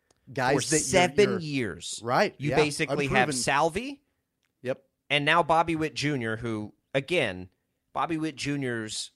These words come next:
Speaker 2: a can't-miss type of prospect anyway.
Speaker 1: Right.
Speaker 2: So
Speaker 1: Either un-, either unproven talent or players like Whit Merrifield who had produced, but they hung on to him for too long. Uh, th-,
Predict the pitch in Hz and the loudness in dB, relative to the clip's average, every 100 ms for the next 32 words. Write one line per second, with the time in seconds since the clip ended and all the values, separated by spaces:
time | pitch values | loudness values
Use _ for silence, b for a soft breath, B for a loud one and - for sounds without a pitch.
0 | - 117 - 139 135 - 127 117 - _ | -8 -8 -8 -8 -8 -6 -8 -8 -14 _
1 | - - 127 90 - 113 107 - 101 - | -10 -8 -8 -4 -2 -2 -4 -8 -10 -8
2 | 101 98 - - _ _ _ _ _ _ | -8 -8 -12 -20 _ _ _ _ _ _
3 | - 107 - 143 185 165 151 - 139 202 | -10 -10 -2 2 2 2 0 -2 -6 -6
4 | - - 156 139 - 165 180 196 151 110 | -12 -6 -4 -2 -4 -8 -6 -6 -6 -8
5 | 151 160 110 98 b b b b b - | -6 -6 -8 -12 b b b b b -6
6 | 135 139 131 123 117 - 143 143 135 135 | -2 0 -2 -2 -6 -8 -6 -4 -4 -4
7 | 139 160 190 147 185 175 - 107 101 b | -2 0 0 0 -2 -2 -6 -10 -10 b
8 | b b 147 139 143 117 156 151 110 - | b b -4 -4 -4 -4 -2 -2 -6 -8
9 | 139 123 139 127 127 120 120 113 - 120 | -8 -6 -6 -4 -6 -6 -12 -12 -12 -8
10 | 104 98 113 _ b b b 120 120 110 | -8 -10 -14 _ b b b -8 -6 -6
11 | 98 131 | -4 -4